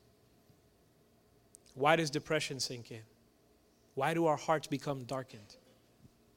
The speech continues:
It says, "Because we don't glorify God and because we don't thank Him." You wanna get out of depression? Start to glorify God. You wanna get out of depression?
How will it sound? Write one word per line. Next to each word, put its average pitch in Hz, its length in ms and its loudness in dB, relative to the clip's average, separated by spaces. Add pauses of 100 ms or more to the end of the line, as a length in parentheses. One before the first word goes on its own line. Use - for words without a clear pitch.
(560)
It 131 100 -8
says, 135 180 -6
"Because 131 360 -8
we 139 80 0
don't 147 160 0
glorify 147 500 0
God 165 280 -2 (1200)
and 135 100 -10
because 135 280 -6
we 139 60 -4
don't 139 180 -6
thank 135 240 -8
Him." 120 180 -16 (1120)
You 139 100 -2
wanna 156 180 2
get 160 140 8
out 165 140 10
of 165 60 6
depression? 175 540 4 (2500)
Start 131 280 -4
to 156 80 0
glorify 139 440 2
God. 120 280 -6 (1160)
You 139 100 -2
wanna 147 200 2
get 156 140 6
out 180 140 12
of 170 60 4
depression? 190 580 6